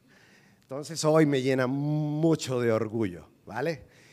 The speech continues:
Y, y, y ha sido un proceso que posiblemente algunos de ustedes están pasando. Ahora, sigamos con el tema de la influencia. Eh,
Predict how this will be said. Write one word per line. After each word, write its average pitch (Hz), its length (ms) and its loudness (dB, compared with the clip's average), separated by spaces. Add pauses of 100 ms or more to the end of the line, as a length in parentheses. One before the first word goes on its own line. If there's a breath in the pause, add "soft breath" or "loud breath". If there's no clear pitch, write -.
(240 loud breath)
Y, 135 260 -4
y, 139 240 -6
y 143 140 -2
ha 156 120 2
sido 202 200 0
un 220 80 0
proceso 190 540 0
que 151 140 -4
posiblemente 160 580 -4
algunos 180 360 -4
de 165 40 -8
ustedes 160 480 -10 (480 soft breath)
están 110 340 -16
pasando. - 460 -20 (340)
Ahora, - 300 -6 (1500 soft breath)
sigamos 262 440 0
con 202 140 -2
el 170 100 -4
tema 196 220 -4
de 180 60 -6
la 165 80 -6
influencia. 117 520 -14 (380)
Eh, 131 580 -8